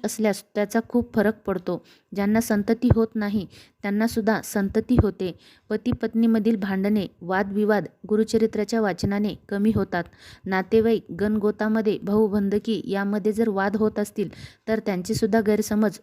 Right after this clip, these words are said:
दूर होत असतात. म्हणून काहीही झाले तरी वेळ मिळताच पारायणाला बसण्याची संधी तुम्ही सोडू नका. तुमची कुठलीही समस्या असू द्या, मुलांच्या शिक्षणाची, नोकरीची,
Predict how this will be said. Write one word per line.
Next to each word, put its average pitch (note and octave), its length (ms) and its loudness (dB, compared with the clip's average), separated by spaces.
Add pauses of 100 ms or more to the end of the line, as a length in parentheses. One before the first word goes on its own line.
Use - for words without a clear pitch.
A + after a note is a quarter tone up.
दूर A3 300 4
होत G3 200 0
असतात. E3+ 300 -6 (360)
म्हणून G#3 320 2
काहीही G3+ 480 0
झाले G#3 360 2
तरी G#3+ 200 0 (340)
वेळ G3+ 280 2
मिळताच G#3+ 500 0 (100)
पारायणाला G3+ 480 -2
बसण्याची G3 560 -4
संधी F#3+ 400 0 (340)
तुम्ही G#3+ 180 0
सोडू G3+ 300 0
नका. F#3 320 -4 (320)
तुमची G#3 260 -2
कुठलीही A#3 480 0
समस्या G#3 460 -2
असू F#3+ 200 -6
द्या, F3 200 -4
मुलांच्या G3+ 480 0
शिक्षणाची, G#3 640 -2
नोकरीची, G#3 680 -2